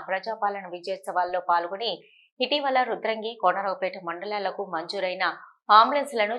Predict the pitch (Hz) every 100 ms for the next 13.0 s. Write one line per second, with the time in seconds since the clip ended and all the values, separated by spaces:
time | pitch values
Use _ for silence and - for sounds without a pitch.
0 | 208 196 208 214 196 233 233 180 175 175
1 | 175 175 165 170 - - _ 214 247 262
2 | 214 - 202 208 208 185 208 196 180 214
3 | 214 190 190 190 208 202 180 180 - 180
4 | 170 180 175 214 175 175 - _ - 247
5 | 233 233 269 285 214 190 208 220 196 202
6 | 226 233 190 202 208 196 214 240 202 190
7 | - 190 208 180 - - _ - 220 -
8 | - 233 208 196 202 190 170 175 202 220
9 | 185 170 190 180 180 262 180 - 190 185
10 | 180 175 175 190 226 190 226 185 - -
11 | _ 208 202 208 262 269 269 185 190 185
12 | 190 185 190 - - 208 190 175 190 190